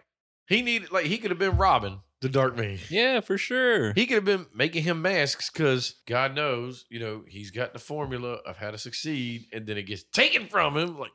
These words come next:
Speaker 2: Sure, I don't know.
Speaker 1: But then, okay, but we, we do need to talk about
Speaker 2: Maybe we're doing too much here. I don't know.
Speaker 1: This is the first scene of him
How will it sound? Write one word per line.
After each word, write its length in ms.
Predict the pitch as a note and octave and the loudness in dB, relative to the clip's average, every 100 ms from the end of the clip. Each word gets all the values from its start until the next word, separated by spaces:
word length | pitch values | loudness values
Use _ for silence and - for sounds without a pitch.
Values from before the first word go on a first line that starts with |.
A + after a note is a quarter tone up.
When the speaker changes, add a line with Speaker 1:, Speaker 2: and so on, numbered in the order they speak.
| - | -16
Speaker 2:
Sure, 400 | - D#3 E3 F#2 | -6 0 2 2
I 140 | F2+ | 0
don't 160 | D3 F#2+ | -2 -4
know. 300 | F#2 F#2+ G#2 _ C#3 | -8 -10 -10 _ -2
Speaker 1:
But 100 | F#3+ | 2
then, 180 | C4+ - - - | 2 2 -4 -2
okay, 260 | D3 A#2 | 0 0
but 200 | F#2+ G2+ - _ - | 0 -6 -8 _ -6
we, 160 | B2 A2+ | -6 -4
we 100 | B2 | 0
do 160 | C#3 | 0
need 100 | C3 | 0
to 60 | B2 - | 0 4
talk 220 | C3 A2+ | 4 4
about 360 | G#2+ G#2 G2 - _ _ | 2 2 0 -6 _ _
Speaker 2:
Maybe 200 | B2+ C#3+ | -6 -2
we're 160 | A2+ F#2+ | 0 0
doing 240 | G2 F2+ | -2 -2
too 160 | F#2 F#2 | -6 -8
much 240 | F2+ - | -8 -6
here. 160 | F#2 F#2 | -4 -4
I 80 | C3 | -2
don't 160 | B2+ | -2
know. 140 | G2+ F2+ | -2 0
Speaker 1:
This 180 | E3+ D3+ | 0 0
is 100 | B2 | -4
the 80 | A#2 | -4
first 340 | - C#3+ C#3 | 0 0 2
scene 420 | C3+ C3+ C#3+ E3 E3 | 0 0 -2 -6 -8
of 180 | G2 F#2 | -6 -2
him 360 | C3 C3 C3 | 0 0 -2